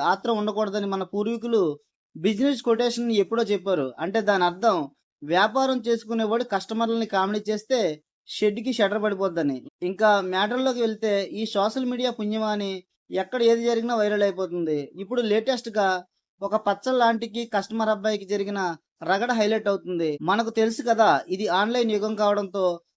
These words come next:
ప్రతి ఓడు మాస్టర్ చెఫే. ఇక్కడ ఏదో ఒక పొడి కొట్టేసి, ఏదో ఒక వంట చేసేసి,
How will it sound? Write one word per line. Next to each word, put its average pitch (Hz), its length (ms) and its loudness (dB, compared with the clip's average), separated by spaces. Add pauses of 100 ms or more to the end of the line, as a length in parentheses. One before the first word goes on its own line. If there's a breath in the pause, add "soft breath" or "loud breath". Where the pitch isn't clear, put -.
ప్రతి 202 240 0
ఓడు 240 280 4
మాస్టర్ 202 360 -4
చెఫే. 170 380 -2 (340)
ఇక్కడ 220 300 2 (260)
ఏదో 226 260 4
ఒక 247 180 0
పొడి 220 220 -2
కొట్టేసి, 214 520 0 (520)
ఏదో 220 240 2
ఒక 240 200 -2
వంట 208 240 2
చేసేసి, 202 520 -2